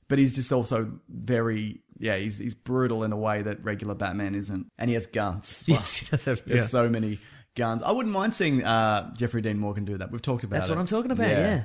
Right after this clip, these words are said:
Speaker 1: yeah.
Speaker 2: Mm-hmm.
Speaker 1: In the,
Speaker 2: Yeah.
Speaker 1: in the bloody, in the live action. Should we talk about the Frank Miller version?
Speaker 2: Sure.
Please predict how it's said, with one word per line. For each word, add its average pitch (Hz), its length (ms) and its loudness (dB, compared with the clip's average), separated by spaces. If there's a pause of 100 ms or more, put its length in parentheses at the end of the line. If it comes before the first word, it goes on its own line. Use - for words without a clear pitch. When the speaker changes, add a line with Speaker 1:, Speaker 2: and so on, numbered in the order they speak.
(120)
Speaker 1:
yeah. 98 280 -2
Speaker 2:
Mm-hmm. 110 180 -10
Speaker 1:
In 113 80 0
the, 113 80 0
Speaker 2:
Yeah. 107 200 -2
Speaker 1:
in 113 80 0
the 104 80 -2
bloody, 101 440 -4 (340)
in 120 60 -2
the 120 60 2
live 113 200 2
action. 107 260 -2
Should 175 120 0
we 202 60 0
talk 262 140 4
about 202 140 0
the 170 60 -4
Frank 170 340 -4
Miller 165 360 -2
version? 175 420 -4 (440)
Speaker 2:
Sure. 131 480 -6